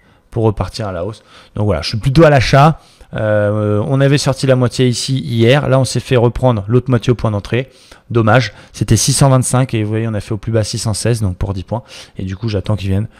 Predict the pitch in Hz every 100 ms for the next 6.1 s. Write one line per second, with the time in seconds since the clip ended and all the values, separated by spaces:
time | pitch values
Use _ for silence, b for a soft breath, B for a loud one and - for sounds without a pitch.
0 | b - 107 101 95 104 101 85 95 92
1 | - 110 - 117 127 110 101 - 117 104
2 | - 98 101 92 107 98 101 98 101 110
3 | 98 117 131 143 B B - 254 214 214
4 | 214 175 b b - 196 175 160 - 127
5 | 120 117 - B - 123 135 - 117 117